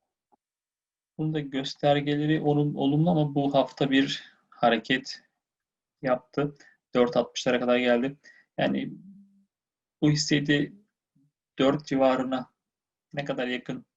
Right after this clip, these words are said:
alırsanız orada da işte dört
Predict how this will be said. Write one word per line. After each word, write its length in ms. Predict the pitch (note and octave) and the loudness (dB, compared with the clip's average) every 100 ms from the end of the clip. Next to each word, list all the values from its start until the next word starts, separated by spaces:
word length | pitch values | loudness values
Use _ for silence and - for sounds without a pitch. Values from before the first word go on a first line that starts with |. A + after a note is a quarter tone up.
| _ _ _ _ | _ _ _ _
alırsanız 600 | C#3 C3+ C3 - A#2+ - _ _ _ _ _ _ | -6 -6 -8 -8 -10 -10 _ _ _ _ _ _
orada 340 | C3+ A#2+ A2+ A#2 | 0 0 0 -4
da 160 | A2+ | -4
işte 440 | - - - A#2+ B2 | -6 -14 -12 -10 -2
dört 300 | A#2 A#2 | -2 -2